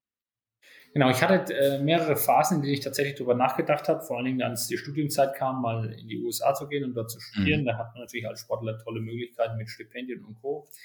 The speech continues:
Speaker 2: Mhm.
Speaker 1: Jetzt war das aber bei mir immer so, dass ich in Würzburg unheimlich gute Trainingsbedingungen tatsächlich hier hatte. Die sind sehr, sehr gut.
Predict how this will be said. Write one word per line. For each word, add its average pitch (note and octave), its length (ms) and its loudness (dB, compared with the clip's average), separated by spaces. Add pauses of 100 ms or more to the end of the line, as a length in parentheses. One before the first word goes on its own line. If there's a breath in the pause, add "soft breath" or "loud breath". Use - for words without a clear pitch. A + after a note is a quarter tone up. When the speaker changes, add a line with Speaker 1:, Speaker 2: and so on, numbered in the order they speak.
Speaker 2:
Mhm. G2 260 0
Speaker 1:
Jetzt - 160 -10
war B2 120 6
das D3 140 2
aber C#3+ 120 2
bei C#3 140 0
mir D3 180 2
immer D3+ 180 2
so, D3 220 2
dass C#3 180 4
ich C3 120 -4
in C3 100 -2
Würzburg C#3+ 420 0
unheimlich C3+ 760 0
gute C3+ 200 -6
Trainingsbedingungen A#2 840 0
tatsächlich A2+ 480 -4
hier A2 160 -8
hatte. A#2 260 -2
Die - 40 -16
sind A2+ 240 -8
sehr, B2 320 2
sehr A2 160 -6
gut. C3+ 240 -4